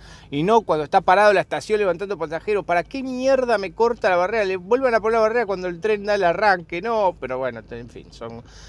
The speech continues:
este cruce de Barrera lo detesto, lo detesto. Por lo menos ahora hay un guardabarrera ya hace unos cuantos años y uno puede pasar, pero verdaderamente es un dolor de pija, en fin, nada. Eh, no los aburro con detalles del tránsito y, y cruces, eh, y vamos a lo que nos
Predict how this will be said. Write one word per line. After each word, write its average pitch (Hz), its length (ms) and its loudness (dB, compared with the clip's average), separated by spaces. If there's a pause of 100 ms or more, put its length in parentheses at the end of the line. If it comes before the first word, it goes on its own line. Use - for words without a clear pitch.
(160)
este - 180 -6
cruce 165 240 -6
de 139 40 0
Barrera 143 340 0
lo 135 100 -4
detesto, 120 500 -10
lo 101 80 -12
detesto. 113 360 -14
Por 113 100 -12
lo 143 80 -8
menos 202 240 -2
ahora 190 160 4
hay 170 100 2
un 151 60 -6
guardabarrera 139 560 0
ya 127 180 -4
hace 120 140 -10
unos 117 140 -12
cuantos 123 360 -10
años 131 380 -6
y 131 80 -14
uno 127 140 -8
puede 123 180 -6
pasar, 113 420 -6
pero 117 220 -12
verdaderamente 165 480 -10
es 123 100 -18
un 143 80 -12
dolor 135 220 -8
de 120 80 -6
pija, 104 320 -12
en 175 80 -8
fin, 98 180 -16 (520)
nada. 120 380 0 (360)
Eh, 156 300 -2
no 202 180 0
los 208 140 2
aburro 170 240 2
con 147 100 -4
detalles 143 380 -4
del 151 100 -4
tránsito 190 760 0
y, 135 380 -8
y 131 60 -8
cruces, 147 640 -2
eh, 107 640 -8
y 117 320 -10
vamos 143 340 -2
a 120 140 -2
lo 113 240 -4
que 110 140 -6
nos 110 320 -12